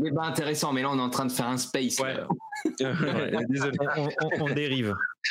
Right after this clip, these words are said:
Speaker 3: Ah, c'est moi, j'ai posé que-, une question. C'est parce que, justement, quand je faisais ma recherche de, d'événements et que je contactais, je voyais très peu de, d'événements avec, euh,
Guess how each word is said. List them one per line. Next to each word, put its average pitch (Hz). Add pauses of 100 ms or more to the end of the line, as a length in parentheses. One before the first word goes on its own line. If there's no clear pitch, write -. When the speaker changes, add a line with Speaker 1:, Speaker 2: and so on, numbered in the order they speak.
(640)
Speaker 3:
Ah, 160
c'est 160
moi, 160
j'ai 131
posé 123
que-, 131
une 117
question. 131
C'est -
parce 123
que, 131
justement, 127
quand 110
je 104
faisais 98
ma 95
recherche 104
de, 90
d'événements 92 (160)
et -
que -
je -
contactais, -
je 104
voyais 107
très -
peu 135
de, 107
d'événements 104
avec, 98
euh, 90